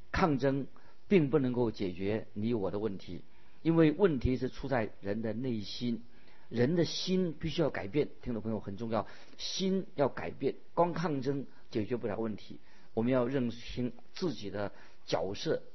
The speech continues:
担任什么角色。如果我们能够明白，神已经把我们每个人放在一些特别的环境当中，包括很困苦的环境当中，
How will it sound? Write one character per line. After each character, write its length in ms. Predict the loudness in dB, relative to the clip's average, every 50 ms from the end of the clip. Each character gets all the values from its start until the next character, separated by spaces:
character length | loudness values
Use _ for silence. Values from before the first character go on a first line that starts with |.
| -8 -8 -8 -8 -8 -6 2 4
担 160 | 6 6 6
任 80 | 4
什 120 | 2 0 0
么 80 | 0 0
角 180 | 0 -2 -2
色。 240 | -2 0 0 0 0 -2 -6 -8 -8 -8 -2
如 100 | 4 8
果 160 | 10 10 10
我 80 | 10 8
们 160 | 6 4 2
能 100 | 2 2
够 140 | 2 2 2
明 220 | 2 2 0 -2
白， 240 | -2 -2 -2 -2 -4 -4 -6 -8 -8 -8 -10 -8
神 300 | 0 4 6 6 6 6
已 100 | 4 2
经 180 | 2 0 0 2
把 140 | 2 2
我 140 | 2 2 0
们 120 | 0 0 0
每 140 | -2 -2
个 140 | 0 0 2
人 200 | 2 0 0 -2
放 220 | -2 0 0 2 2
在 60 | 0
一 100 | 0 -2
些 360 | -2 -2 -2 0 0 -2 -2 -4 -8 -8 -8 -8 -8 0
特 200 | 10 12 12 12
别 160 | 12 10 6
的 120 | 4 4 2
环 240 | 4 2 2 2 2
境 160 | 0 0 0
当 140 | 0 0 -2
中， 80 | 0
包 180 | 4 6 8 10
括 160 | 10 10 10
很 180 | 8 4 0 2
困 220 | 6 6 6 6
苦 140 | 4 2 2
的 80 | 2 2
环 260 | 4 4 4 4 4
境 160 | 2 0 0
当 180 | 2 2 2 2
中， 180 | 2 0 0